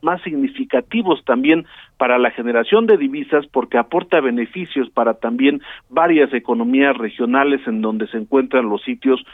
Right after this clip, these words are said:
con festividades religiosas. Y muestra de ello, Mario Auditorio,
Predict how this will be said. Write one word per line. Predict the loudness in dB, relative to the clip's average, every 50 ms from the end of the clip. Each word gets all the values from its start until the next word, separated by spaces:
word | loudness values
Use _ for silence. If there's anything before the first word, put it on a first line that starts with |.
| -20 -20 -20 _ _
con | 0 0 0 0
festividades | -2 -2 -4 -4 -2 -6 -4 0 2 4 4 4 4 0 0
religiosas. | 0 -4 -4 -6 -8 0 0 0 2 2 0 0 0
Y | -2
muestra | 2 2 2 2 2 0 2
de | 4 4 4
ello, | 4 4 4 4 4 4 2
Mario | 2 0 2 4 4 4 4 4 4
Auditorio, | 0 0 0 -4 0 2 2 4 4 4 0 0